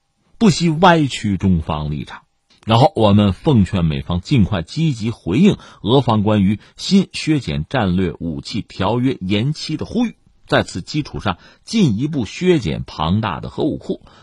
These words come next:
为其他核武器国家参加核裁军谈判创造条件。你说听晕了啊，听晕了。这个你得结合刚才我们新闻里讲这个俄罗斯外长拉夫罗夫他那个表述，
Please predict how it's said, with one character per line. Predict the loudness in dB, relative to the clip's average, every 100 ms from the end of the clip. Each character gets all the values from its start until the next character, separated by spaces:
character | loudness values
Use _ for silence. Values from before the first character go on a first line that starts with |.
| -2
为 | 2 2
其 | 2 -6 -6
他 | -4 -2 -4
核 | -4 -2
武 | -2 -4
器 | -8 -10
国 | -8 -10
家 | -8
参 | -10 -4 -2
加 | -2 -6 -10
核 | -10 -4 -2
裁 | -2 -4
军 | -4
谈 | -4 -10
判 | -10 -12 _ -4
创 | -4
造 | -4
条 | -8 -14 -10 -10
件。 | -10 -12 _ _ _ _ -10
你 | -2
说 | -2
听 | 4 6
晕 | 6
了 | 4 2 -4
啊， | -16
听 | -8 -6
晕 | -4
了。 | -6 _ _ _ _ _ -10
这 | 2 4
个 | 4
你 | 2
得 | 0
结 | -2 -2 -2
合 | 0
刚 | 0
才 | 4
我 | 6 6
们 | 4
新 | 2 2
闻 | 2
里 |
讲 | 0 -2 -4 -4
这 | -6
个 | -4
俄 | 4
罗 | 6
斯 | 6
外 | 4 4
长 | 4
拉 | 2
夫 | 2 2
罗 | 0
夫 | -2
他 | -4 0
那 | 2
个 | 0
表 | -2 -4 -6
述， | -6 -6